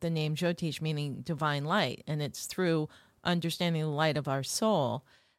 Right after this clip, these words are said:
that we can better navigate through this life, and that's exactly what a Vedic astrology reading does. Can you illuminate us more on that process?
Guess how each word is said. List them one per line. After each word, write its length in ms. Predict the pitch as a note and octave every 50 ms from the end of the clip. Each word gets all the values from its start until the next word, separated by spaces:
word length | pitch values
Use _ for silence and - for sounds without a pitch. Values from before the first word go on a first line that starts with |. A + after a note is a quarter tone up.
| _ _
that 280 | - F3 E3 D#3+ D3 -
we 100 | - D#3+
can 200 | D#3 - F3+ E3
better 240 | D#3+ D#3 D3+ D3+ D#3
navigate 500 | D3+ D3+ D3+ D3 D3 C#3+ - D3 C#3 -
through 200 | - - D#3 C#3
this 220 | A#2+ B2+ - -
life, 320 | - G#3+ A3 C3+ C3+ - -
and 160 | D#3+ E3 D#3+
that's 360 | F3 F3 E3 - - - - -
exactly 480 | D#3+ C#3+ D3 E3 E3 D3+ D3+ - D#3+
what 280 | D#3 D3 D3+ D3+ - -
a 80 | - D#3
Vedic 560 | D3 C#3 D#3+ D#3 D3+ D3 C#3+ - _ - - _ _ -
astrology 600 | D#3+ - - - E3+ D#3 C#3+ D3 C#3+ B2 C#3+ D3
reading 300 | C#3 C#3 C3 A#2+ C3 C#3
does. 560 | F#3+ A3 A3 D#3 - - - - - - - _ _ _ _ _ _ _ _ _ _
Can 160 | - F3+ E3
you 160 | E3 F3 E3+
illuminate 500 | D#3 D3+ E3 D#3 D#3 E3+ E3+ E3+ F3 F3+
us 220 | F3+ F#3 G3 - -
more 180 | F#3 F#3 F#3+
on 120 | F#3 F#3 F#3+
that 260 | G3 G3 G3+ - -
process? 640 | - F#3+ F#3+ F#3+ F#3+ - G3+ G3+ G3+ - - -